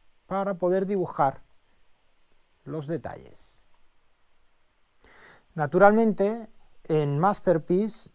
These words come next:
no solo podemos dibujar, sino que también, si alguna parte no nos interesa o la queremos corregir, podemos borrar. Hay toda una serie de herramientas muy interesantes para darle la forma exacta que nosotros queramos a nuestras creaciones.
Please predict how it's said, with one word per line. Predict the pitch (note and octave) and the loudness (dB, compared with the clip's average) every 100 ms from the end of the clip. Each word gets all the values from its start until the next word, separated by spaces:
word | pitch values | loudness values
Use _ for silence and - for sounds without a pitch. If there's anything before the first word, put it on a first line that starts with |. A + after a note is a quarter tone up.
| - | -18
no | - C#3+ E3 | -8 -2 0
solo | E3+ - G3+ D3 A2 | 0 4 4 4 0
podemos | A#2+ C#3 C#3+ A2+ A#2+ | -4 -4 -4 -6 -8
dibujar, | C3 B2 A#2+ F3 E3+ F#3+ | -6 -4 4 4 4 0
sino | - C3 A2+ | -8 -8 -8
que | A2+ | -8
también, | A2+ A2+ B2 C#3+ | -8 -4 -4 -4
si | D#3 - | -8 -10
alguna | G#2 G2+ B2+ B2+ | -10 -8 -8 -4
parte | B2+ C#3 C3+ A2+ | -2 -2 -4 -8
no | A#2 | -10
nos | B2+ B2+ | -10 -10
interesa | C3 A#2 B2 A#2+ - F3 F#3+ | -10 -10 -8 -8 -8 -10 -8
o | B2+ | -10
la | G#2+ | -10
queremos | - G#2+ A2+ | -10 -10 -12
corregir, | - - C3+ D#3+ F3 G3+ - - - | -10 -8 -6 -2 -2 -4 -10 -16 -10
podemos | - C3 C3+ E3 E3 | -4 -2 0 -2 -4
borrar. | C3 B2 A2 C#3+ D3+ - - - - - - _ _ _ _ _ _ - - - - | -4 -4 2 4 4 2 -10 -14 -20 -20 -20 _ _ _ _ _ _ -20 -20 -14 -2
Hay | F#3 | 2
toda | G3 G#3 | 6 6
una | E3 C#3 | 6 2
serie | - D#3+ | 0 0
de | D3+ | 2
herramientas | C#3 C#3+ F#3 F#3 E3 D#3 | 0 0 -2 -2 -4 -4
muy | D#3 | -4
interesantes | D3 C#3+ C#3+ F#3 F#3+ E3+ F#3 A#3 - | -4 -6 -6 -4 -4 -4 -8 -10 -12
para | - D3 E3 F#3 - - - - - _ _ _ _ _ _ _ _ _ - - - - | -4 -2 0 -4 -8 -16 -18 -20 -20 _ _ _ _ _ _ _ _ _ -20 -20 -20 -8
darle | C3 D#3+ E3+ E3 | -2 0 0 0
la | D3+ | -2
forma | - F3+ F#3+ G3 G3 - | -4 -2 -2 -2 -6 -10
exacta | C3 - F3+ E3 - E3+ F3 | -12 -8 -6 -6 -6 -8 -6
que | D3+ | -6
nosotros | D#3 D3 C#3+ D3 C#3+ | -6 -6 -6 -6 -8
queramos | - B2+ A#2+ C#3 - | -6 -4 -4 -8 -10
a | B2 | -12
nuestras | A#2+ A#2+ A2+ C3 - | -10 -12 -14 -18 -12
creaciones. | C#3 A#2 - F#2+ - - - - | -10 -10 -12 -16 -16 -20 -20 -20